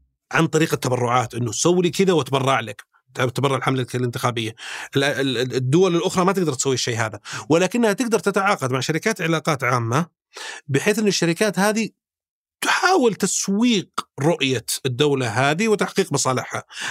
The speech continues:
هذا يعتبر قانوني ونظامي، ولكنه القانون ينص أنه الشركة اللي توقع عقد من هذا النوع لازم بد أنها تروح تسجله عند وزارة الخارجية، يسمونه وكيل أجنبي، أنك أنت وكيل للدولة الفلانية،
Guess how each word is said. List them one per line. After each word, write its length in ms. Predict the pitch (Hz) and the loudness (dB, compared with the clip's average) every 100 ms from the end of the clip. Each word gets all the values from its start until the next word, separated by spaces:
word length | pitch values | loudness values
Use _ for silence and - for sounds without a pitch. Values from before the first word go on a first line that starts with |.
| - | 0
هذا 140 | 262 | 2
يعتبر 260 | 269 262 262 | 2 2 0
قانوني 460 | - 240 202 190 | 2 2 4 4
ونظامي، 480 | 196 170 139 127 123 | 4 2 2 0 0
ولكنه 500 | 151 185 185 233 208 - _ 151 | 2 0 0 0 0 -4 _ -4
القانون 380 | 151 202 233 | 0 2 4
ينص 340 | 175 196 190 - | 4 2 0 0
أنه 280 | 139 131 113 - - - | 0 0 -4 -12 -20 -8
الشركة 420 | - - 214 240 175 | -4 2 2 4 0
اللي 100 | 143 | 2
توقع 380 | 196 208 151 | 0 2 0
عقد 200 | 202 - | -2 0
من 80 | 143 | 0
هذا 200 | 175 196 | 2 2
النوع 200 | 190 202 | 2 2
لازم 220 | 170 175 | 2 2
بد 160 | 156 147 | 0 0
أنها 120 | 156 | 0
تروح 180 | 147 160 | -2 -4
تسجله 280 | 143 143 135 | -2 -2 0
عند 120 | 127 | -2
وزارة 260 | 120 123 110 | -2 -4 -4
الخارجية، 540 | 123 110 107 104 - _ _ - - - | -4 -2 -4 -8 -10 _ _ -18 -16 -6
يسمونه 500 | - 131 139 151 135 | -2 2 2 2 2
وكيل 500 | 131 127 - 135 120 - | 0 -4 -4 -2 -2 -6
أجنبي، 480 | 113 101 104 - - _ _ _ _ _ _ _ - | -8 -6 -10 -12 -20 _ _ _ _ _ _ _ -6
أنك 180 | 117 - | -4 -2
أنت 160 | 139 | 0
وكيل 240 | 135 - 156 | -2 0 -2
للدولة 320 | 120 139 123 | 2 0 0
الفلانية، 460 | 107 107 101 95 | -2 -4 -6 -10